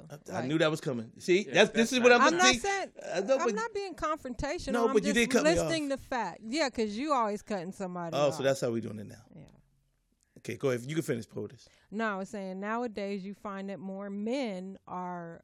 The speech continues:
Speaker 2: um, collecting alimony and child support.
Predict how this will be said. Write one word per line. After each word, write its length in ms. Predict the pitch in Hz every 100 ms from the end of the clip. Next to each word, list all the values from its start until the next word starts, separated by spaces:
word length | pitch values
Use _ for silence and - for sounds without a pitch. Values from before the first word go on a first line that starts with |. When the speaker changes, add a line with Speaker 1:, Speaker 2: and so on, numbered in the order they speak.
| -
Speaker 2:
um, 320 | 170 165 160
collecting 640 | - 175 170 - 151 147 -
alimony 760 | 160 160 160 151 147 139 170 _ _ -
and 200 | 156 -
child 280 | 147 127 -
support. 440 | - - 110